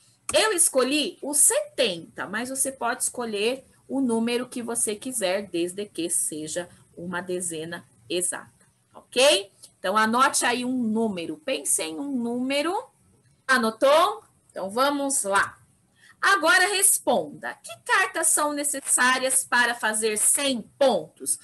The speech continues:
Bom, eu escolhi a carta de número setenta e eu preciso fazer cem pontos.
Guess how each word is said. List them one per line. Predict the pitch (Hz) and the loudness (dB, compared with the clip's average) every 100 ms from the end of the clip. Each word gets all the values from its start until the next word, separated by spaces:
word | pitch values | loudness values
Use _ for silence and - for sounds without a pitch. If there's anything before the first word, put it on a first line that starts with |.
| - - | -14 -2
Bom, | 190 - - - _ _ | 2 4 2 -12 _ _
eu | 277 403 | 2 4
escolhi | 381 - - 214 254 285 214 - - _ _ - | 4 2 2 -2 0 0 -2 -8 -18 _ _ -2
a | 226 | 0
carta | 233 285 285 285 | 2 2 2 0
de | 269 269 | -2 -2
número | 269 269 277 | -2 0 0
setenta | 269 - 440 - 269 220 - _ - - | 4 4 2 -2 -2 -2 -6 _ -20 -16
e | 220 | -6
eu | 233 247 | -4 -4
preciso | 262 254 247 254 | -4 -4 -4 -6
fazer | - 240 226 233 | -2 -2 0 -2
cem | 254 - 277 339 - | 0 0 0 -6 -10
pontos. | 185 151 - | -10 -10 -14